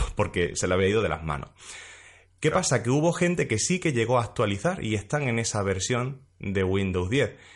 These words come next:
Speaker 1: Muchas de esas personas le funciona estupendamente, pero, eh, tienen que recibir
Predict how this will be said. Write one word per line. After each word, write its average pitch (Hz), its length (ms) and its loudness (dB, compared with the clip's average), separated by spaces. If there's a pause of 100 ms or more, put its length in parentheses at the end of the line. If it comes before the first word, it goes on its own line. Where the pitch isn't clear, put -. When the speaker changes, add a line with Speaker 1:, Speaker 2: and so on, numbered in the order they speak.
(680)
Speaker 1:
Muchas 160 340 4
de 147 60 6
esas 131 320 2
personas 131 560 0
le 101 140 -2
funciona 104 360 -2
estupendamente, 113 840 -2 (320)
pero, 170 420 2 (400)
eh, 98 580 0
tienen 117 220 0
que 135 100 0
recibir 120 680 -2